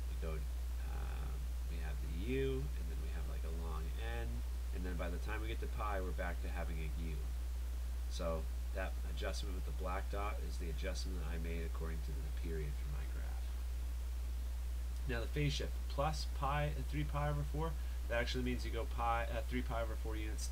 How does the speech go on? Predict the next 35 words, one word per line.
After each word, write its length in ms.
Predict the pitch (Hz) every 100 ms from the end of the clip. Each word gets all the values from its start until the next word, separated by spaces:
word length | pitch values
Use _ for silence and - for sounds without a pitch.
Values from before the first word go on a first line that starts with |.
| -
to 60 |
the 240 | 90 80 92
left. 340 | 90 - - - - - - -
So 100 | 104
you 140 | 104
can 120 | 117
do 160 | 110 135
that 180 | 135 123
by 100 | 110
dragging 440 | 110 113 113 110 101
the 100 | 95
red, 300 | 101 98 - - - - - - - - - -
the 60 |
red 240 | 95 90 85
dot. 180 | 80 - - - - - - - -
So 80 | 90
there's 680 | 90 98 98 95 95 - - - - - - - - -
three 280 | 117 123 123
pi 320 | 123 117 117
over 180 | 110 104 113
four 160 | 107
units 380 | 104 101 98 -
to 320 | - - -
the 80 | -
left, 320 | - - - - -
and 80 | -
that's 200 | 101 98
kind 200 | - 104
of 60 | 95
counterintuitive. 800 | - 113 104 101 - 107 90 82 -
Plus 320 | - 107 - -
three 120 | 104
pi 140 | 107
over 200 | 107 101 95
four, 220 | 95